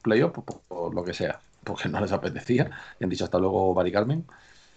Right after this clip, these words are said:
Y bueno, New Jersey y Buffalo, que está en otra historia, que no está siendo su temporada ni su guerra. Buffalo no sabemos qué hace y New Jersey, pues, se supone que se anda reconstruyendo un poco.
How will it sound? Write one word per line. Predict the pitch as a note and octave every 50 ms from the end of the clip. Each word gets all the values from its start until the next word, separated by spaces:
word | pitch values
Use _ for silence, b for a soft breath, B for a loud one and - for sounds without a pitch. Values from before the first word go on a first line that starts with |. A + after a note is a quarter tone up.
| B B B B B -
Y | - C#3
bueno, | B2+ C#3 C3 A#2+
New | A#2+ A#2
Jersey | A#2 A#2 A#2 A#2 B2 A#2+
y |
Buffalo, | A#2+ B2 A#2+ - B2 A#2 A2
que | G2 F#2+ F#2
está | - - G2
en | F#2+
otra | G2 F#2+ F2 F2 F#2
historia, | E2+ - - C3+ B2 A#2+ C#3 D3 C#3+
que | G#2 F#2
no | F#2+ F#2+ F#2+ F#2+ F#2 F2+
está | - - A#2
siendo | G2 G#2+ G#2 G2 F2+ -
su | - -
temporada | F2+ G2 F#2 F2 G2 G2 G2 F#2+ F#2
ni | G2 F#2
su | - - G2
guerra. | F#2 G#2 G#2 F#2 F#2 F2 E2 E2 F2
Buffalo | F2 F2 G2+ G2 - G2+ G2
no | G2
sabemos | F#2 G2+ F#2+ F#2+ F#2 -
qué | - - G2+ G#2+
hace | G#2+ F#2 - F#2+ E2+ D#2+ D#2+ D#2+ D#2+
y | D#2+ D#2+ D#2+ - -
New | E2+ F#2 F#2
Jersey, | F#2 G2 G2 F2+ - - F#2+ F#2+
pues, | - - E2+ -
se | - -
supone | - E2+ D#2+ - - F#2+ F#2
que | E2 F2
se | F2+
anda | F2+ F#2 F2+ F2+ F2+ F2
reconstruyendo | F2 F2 F2 E2+ - G2+ F#2 F#2 F#2+ F#2+
un | F2+
poco. | - - G#2 - - D#3+